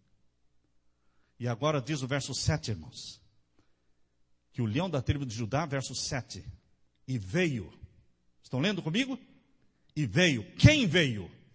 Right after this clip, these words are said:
O leão da tribo de Judá, a raiz de Jessé. Ele veio. Veio a quem? Ao Pai. Aonde? No Santíssimo. Para fazer o quê? Pegar o livro.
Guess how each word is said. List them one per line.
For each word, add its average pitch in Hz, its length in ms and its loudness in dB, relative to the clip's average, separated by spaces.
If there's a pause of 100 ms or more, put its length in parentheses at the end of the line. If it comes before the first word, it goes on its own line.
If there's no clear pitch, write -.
(560)
O 113 80 -4
leão 120 320 4
da 151 120 2
tribo 175 280 6
de 127 80 -2
Judá, 120 400 2
a 175 100 6
raiz 190 340 6
de 156 120 -2
Jessé. 139 440 0 (1300)
Ele 160 220 4
veio. 135 500 6
Veio 277 220 6
a 208 80 8
quem? 165 340 4 (240)
Ao 165 240 2
Pai. 196 340 6 (240)
Aonde? 214 460 4 (100)
No 226 120 2
Santíssimo. 175 680 0 (260)
Para 247 140 6
fazer 240 320 2
o 220 60 2
quê? 220 200 4
Pegar 196 540 8
o 170 60 2
livro. 190 280 0